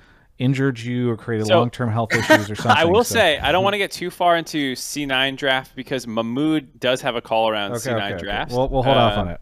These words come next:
Speaker 1: but
Speaker 2: so I don't, I don't wanna get too into the weeds about the C nine drafts, I, you know, but obviously we have to talk about it a little bit with this take.
Speaker 1: Sure.
Speaker 2: Um, uh, but I, I, uh, to, to comment on the, you know, T L performing a little bit worse, I, I do agree with that. I think,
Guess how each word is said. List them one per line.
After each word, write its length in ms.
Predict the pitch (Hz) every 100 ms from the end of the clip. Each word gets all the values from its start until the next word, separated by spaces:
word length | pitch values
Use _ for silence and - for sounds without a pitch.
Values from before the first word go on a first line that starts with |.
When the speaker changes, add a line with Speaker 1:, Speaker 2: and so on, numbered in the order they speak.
| -
Speaker 1:
but 240 | 107 101 -
Speaker 2:
so 180 | - 143
I 40 |
don't, 100 | 143
I 60 | 156
don't 80 | 180
wanna 120 | 170
get 120 | 156
too 160 | - 147
into 160 | 147 160
the 100 | 147
weeds 240 | 147 143
about 240 | 147 147
the 60 | -
C 160 | 156 151
nine 160 | 147
drafts, 260 | 151 147 120
I, 100 | 110
you 120 | 107 101
know, 160 | - -
but 320 | 101 107 98
obviously 300 | 98 98 95
we 40 |
have 100 | 98
to 60 | -
talk 120 | 98
about 100 | -
it 40 |
a 20 | 92
little 140 | 90
bit 120 | -
with 80 | -
this 140 | -
take. 260 | - 92 -
Speaker 1:
Sure. 340 | - 123 110 -
Speaker 2:
Um, 500 | 110 101 98 101 104 _ - _ _ _ _ _
uh, 380 | 113 107 104 92 -
but 260 | 185 147 -
I, 160 | 127 -
I, 340 | 120 127 123 123
uh, 360 | 110 104 92 -
to, 120 | -
to 180 | 110 -
comment 380 | - 147 135 135
on 260 | 117 110
the, 500 | 107 104 101 98 101 - _ _
you 60 | 120
know, 100 | 104
T 220 | - 135
L 320 | 117 101 95 _ _ -
performing 400 | - 127 110 95
a 40 |
little 180 | 104 113
bit 120 | 120
worse, 260 | 131 135 -
I, 180 | 151 196
I 140 | 127 165
do 180 | 120 110
agree 240 | 107 107
with 200 | 107 85
that. 260 | 98 107 -
I 120 | 110
think, 280 | 110 120 -